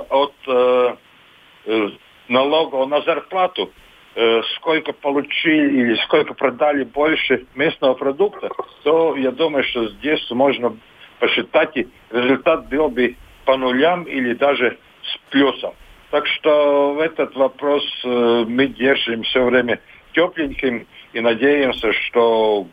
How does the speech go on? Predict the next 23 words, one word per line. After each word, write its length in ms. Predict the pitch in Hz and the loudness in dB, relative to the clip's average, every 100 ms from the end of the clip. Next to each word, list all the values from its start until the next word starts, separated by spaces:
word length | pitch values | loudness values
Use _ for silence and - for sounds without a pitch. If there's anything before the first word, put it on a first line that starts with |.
| _ - | _ -12
государство, 920 | - - 101 95 143 147 - 123 107 - - - - - | -8 -8 -6 0 0 0 -4 -2 -4 -6 -20 -20 -20 -20
это 260 | - 110 - - | -4 -2 0 0
Сайм 400 | 135 131 127 110 | 2 2 0 -4
и, 320 | 107 107 - - - - - | -6 -6 -8 -14 -20 -16 -6
и 100 | 98 | -4
правительство 920 | 107 104 135 131 113 107 - 107 - - - | 0 0 0 0 2 2 0 -2 -2 -8 -10
услышит 600 | 165 - 147 151 120 - | -8 -2 0 0 -2 0
нас 200 | 113 110 | 0 0
и 60 | |
поймёт, 580 | 101 - 107 107 123 135 | -4 0 0 0 0 0
что 280 | - - 120 | -4 -8 -6
этот, 240 | 113 107 - | -4 -6 -8
э, 160 | 107 101 - | -2 0 0
один 360 | - 107 120 139 | -2 0 0 0
из 80 | 123 | 0
шагов, 420 | - 101 127 131 | 0 0 0 0
который 340 | 110 123 117 | -4 -6 -6
должен 360 | 101 113 110 107 - - - | -2 -2 -2 -6 -16 -20 -4
быть 220 | 175 175 - - _ | -4 -4 -10 -20 _
сделан, 500 | 98 98 117 104 92 | -6 0 2 2 -4
был 220 | 87 98 95 | -6 -4 -2
в 40 | |
этом, 300 | 98 - 90 | -2 -6 -20